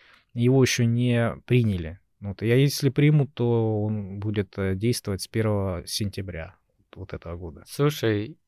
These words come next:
Speaker 2: я не против. <laughs> Пусть блокируют. Потому что, смотри, есть ситуация. Э, щас личное мнение. Я считаю, если, э, у человека сбита какая-то ориентация,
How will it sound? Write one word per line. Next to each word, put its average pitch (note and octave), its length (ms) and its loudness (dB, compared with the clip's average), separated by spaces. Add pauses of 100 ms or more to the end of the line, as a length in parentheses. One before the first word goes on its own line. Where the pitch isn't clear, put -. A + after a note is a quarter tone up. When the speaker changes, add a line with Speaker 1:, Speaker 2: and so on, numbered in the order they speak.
(160)
Speaker 2:
я D#3+ 680 0 (360)
не C3 240 0
против. C#3 460 0 (280)
<laughs> A#2+ 560 4 (500)
Пусть C#3 200 2
блокируют. A#2+ 600 2 (480)
Потому D3 340 4
что, E3 200 0
смотри, D3 460 0
есть E3+ 260 0
ситуация. C#3 640 -2 (340)
Э, A2+ 400 0
щас D3+ 380 0
личное C3 480 -4
мнение. G#2+ 500 -6 (380)
Я E3 180 4
считаю, F3+ 420 0
если, D#3+ 500 2
э, - 0 - (160)
у C#3+ 360 2
человека D#3 460 0
сбита B2 600 -2
какая-то C3+ 540 0
ориентация, D#3+ 680 0